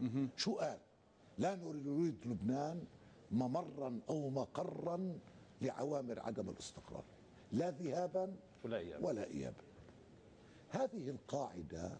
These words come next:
Speaker 2: تم مخالفتها بامتياز، كما أنه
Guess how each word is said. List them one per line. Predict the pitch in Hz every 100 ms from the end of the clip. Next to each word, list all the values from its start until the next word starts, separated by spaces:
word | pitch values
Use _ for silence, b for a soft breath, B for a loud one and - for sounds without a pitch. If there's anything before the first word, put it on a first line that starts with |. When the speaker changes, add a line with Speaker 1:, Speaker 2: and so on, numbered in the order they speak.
| - - - - - - - - - -
Speaker 2:
تم | 226 226 180
مخالفتها | - 151 156 147 220 - 185
بامتياز، | 156 151 139 - 135 170 165 - - - - - - - - - - - B B B -
كما | 196 226 220
أنه | 226 165 90